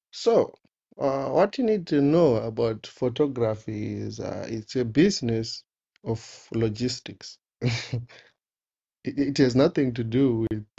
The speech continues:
with taking pictures, actually. That's like, I think we j-, I just take one hour, maybe less than an hour to take pictures. So it's not even part of, uh, it's,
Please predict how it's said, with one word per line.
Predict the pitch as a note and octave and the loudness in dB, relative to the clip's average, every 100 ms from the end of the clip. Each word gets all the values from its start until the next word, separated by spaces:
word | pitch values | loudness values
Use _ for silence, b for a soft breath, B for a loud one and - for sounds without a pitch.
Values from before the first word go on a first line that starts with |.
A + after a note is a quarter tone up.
| - _ b b - | -20 _ b b -2
with | A#2 - - | -2 -2 -2
taking | C3 B2+ A2 G2+ | 0 0 -6 -4
pictures, | A2+ - G2+ G2 | -8 -8 -12 -12
actually. | G2+ G2 G#2 G2+ | -12 -12 -10 -8
That's | A2 A#2 A2+ | -6 -6 -6
like, | G#2+ G2+ - | -8 -10 -12
I | A2+ A#2 | -8 -4
think | D3+ C#3+ | -4 -2
we | A#2+ A#2+ - | -4 -4 -6
j-, | - - | -8 -4
I | A#2+ | -2
just | B2 C3+ | -2 0
take | D#3 - | -2 2
one | A2 B2+ C#3 | 2 2 0
hour, | C3+ C#3 G#2+ G2 | 2 2 2 -2
maybe | A#2 A#2+ G#2+ | -4 -4 -4
less | A#2+ B2 | -4 -4
than | G#2 | -6
an | G2 | -6
hour | G2 A2 | -6 -8
to | G#2 | -10
take | G#2 G#2+ - | -12 -12 -14
pictures. | - G#2+ G#2+ - B B B B | -20 -16 -16 -18 B B B B
So | - - | -2 4
it's | D#3 C#3 C3 | 6 4 4
not | D3 D#3 | 4 4
even | D#3 A#2+ A2 G#2+ G#2 _ - | 2 2 0 -2 -6 _ -4
part | C#3 C3+ - | -2 -2 -6
of, | A2 G#2 _ _ _ _ _ _ _ _ _ - | -8 -10 _ _ _ _ _ _ _ _ _ -6
uh, | G#2+ G#2 | -4 -4
it's, | G#2+ - | -4 -6